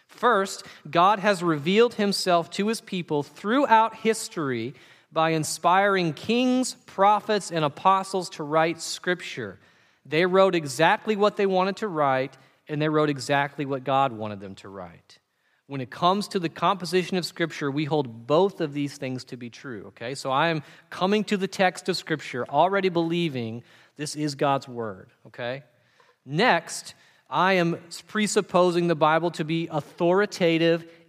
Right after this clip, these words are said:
infallible, and inerrant. Okay, that's what her statement of faith says. I'm coming to the text with that already in mind. I'm not gonna try to defend that, okay? Chet has done a gr-,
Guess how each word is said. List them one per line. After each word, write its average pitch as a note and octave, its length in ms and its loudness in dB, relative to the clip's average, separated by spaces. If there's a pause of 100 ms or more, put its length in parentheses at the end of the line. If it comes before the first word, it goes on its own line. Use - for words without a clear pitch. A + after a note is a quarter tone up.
infallible, D#3 1040 2 (320)
and C#3+ 140 -6
inerrant. C#3+ 540 0
Okay, - 120 -14
that's B2 160 -10
what D3 80 -10
her C#3+ 60 -8
statement D3 400 -4
of C3+ 80 -6
faith D3 240 -2
says. B2 640 -6
I'm B2 80 -20
coming F3+ 380 -2
to F#3+ 120 -2
the F3+ 120 -4
text D#3 640 -4 (200)
with D3+ 280 -6
that E3 260 2
already D3 500 2
in C3+ 140 -6
mind. B2 320 -4
I'm A2 80 -10
not C#3+ 160 -4
gonna F3 140 0
try F#3+ 180 0
to F3 60 0
defend G#3+ 640 0
that, A#2 500 -2 (100)
okay? C3+ 340 -2 (320)
Chet E3+ 260 2
has D#3 160 -4
done D#3+ 140 2
a D3 60 0
gr-, C#3+ 120 -8